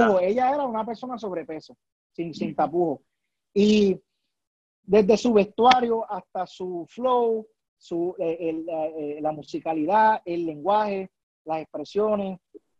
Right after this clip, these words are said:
Speaker 2: eh, el palabreo, todo era, eh, bien, bien, bien, eh, centrado y, y, y, y,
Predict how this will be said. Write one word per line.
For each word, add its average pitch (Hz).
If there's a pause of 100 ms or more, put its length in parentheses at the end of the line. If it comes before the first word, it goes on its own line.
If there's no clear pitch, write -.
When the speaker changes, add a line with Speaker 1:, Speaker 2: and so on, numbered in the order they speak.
Speaker 2:
eh, 156
el 165
palabreo, 175
todo 233
era, 240 (440)
eh, 160 (380)
bien, 208
bien, 208
bien, 247
eh, 170
centrado 214
y, 180
y, 151
y, 143
y, 147